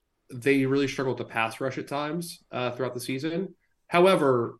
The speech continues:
that offense was more than good enough to win a championship. They just took everything that worked on defense and threw it in the fucking trash and did a bunch of things that are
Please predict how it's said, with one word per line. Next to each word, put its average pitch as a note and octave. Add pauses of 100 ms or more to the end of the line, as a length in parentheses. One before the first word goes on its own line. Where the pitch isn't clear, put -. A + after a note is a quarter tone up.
that D3+
offense C3
was A2
more B2+
than B2+
good A#2
enough A#2
to -
win A#2
a A2+
championship. G#2+ (460)
They C#3
just F#3
took -
everything B2+
that A2
worked A#2+
on A2
defense A2+
and A2
threw A#2+
it A#2
in A2+
the A2+
fucking A2+
trash A2
and A#2
did B2
a A#2+
bunch A#2
of A#2
things A2+
that A#2+
are G#2+